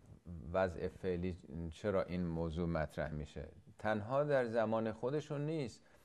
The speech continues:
حتی در مورد بعد، اه، میگه که بعد از رحلت امام در شورای عالی امنیت ملی تصویب کردیم که روابطمان را با مصر برقرار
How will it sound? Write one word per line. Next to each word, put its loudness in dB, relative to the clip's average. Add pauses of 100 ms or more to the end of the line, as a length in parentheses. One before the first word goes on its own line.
(220)
حتی 6 (440)
در 4
مورد 2
بعد، 8 (460)
اه، 4 (400)
میگه -4
که 0
بعد 8
از -2
رحلت 0
امام 4 (400)
در 4
شورای 4
عالی 6
امنیت 0
ملی 0
تصویب -4
کردیم 2
که 2
روابطمان 6
را 4
با 6
مصر 2
برقرار 8